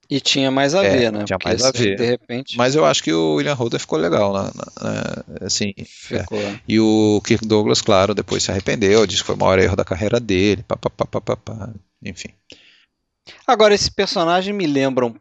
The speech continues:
Speaker 1: pouco depois o que o William Holden vai fazer no A Ponte do Rio Kwai, né? Que ele também é um cara meio,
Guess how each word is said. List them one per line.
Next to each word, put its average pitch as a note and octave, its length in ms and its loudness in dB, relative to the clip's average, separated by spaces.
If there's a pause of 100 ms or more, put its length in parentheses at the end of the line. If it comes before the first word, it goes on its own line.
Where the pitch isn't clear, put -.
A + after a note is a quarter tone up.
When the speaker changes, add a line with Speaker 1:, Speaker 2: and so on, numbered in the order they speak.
Speaker 1:
pouco - 340 -2
depois C3+ 800 -2 (1300)
o C3 160 -4
que - 260 -8
o C#3+ 100 2
William D3+ 260 4
Holden C#3 500 2
vai D3 160 4
fazer C3+ 600 0
no D3 680 -2
A A2+ 60 -2
Ponte D3 220 0
do D3+ 80 0
Rio D3+ 160 2
Kwai, A#2 440 2
né? A2 220 -8 (1040)
Que C3 80 -8
ele B2 120 -8
também C3 360 -2
é C#3+ 40 -2
um C#3+ 80 -4
cara C#3+ 360 2
meio, A#2 920 -4